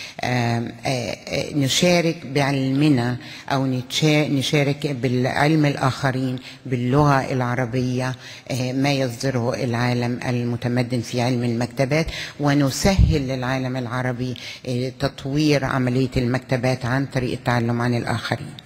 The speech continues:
حاجة من الحاجات اللي هي فنية جدا في المكتبات اللي هي بنسميهم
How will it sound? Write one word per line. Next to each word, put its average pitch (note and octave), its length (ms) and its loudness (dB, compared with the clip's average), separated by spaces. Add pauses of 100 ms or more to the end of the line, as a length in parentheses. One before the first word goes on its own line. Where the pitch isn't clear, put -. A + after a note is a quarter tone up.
(440)
حاجة G3+ 260 0
من D3+ 120 -2
الحاجات C3 420 -6
اللي B2 180 -4
هي A#2 60 -4
فنية D3 400 2
جدا C3+ 380 -2
في B2+ 280 -8
المكتبات C3 640 -4
اللي B2+ 140 -4
هي C3 220 -2
بنسميهم B2 680 -2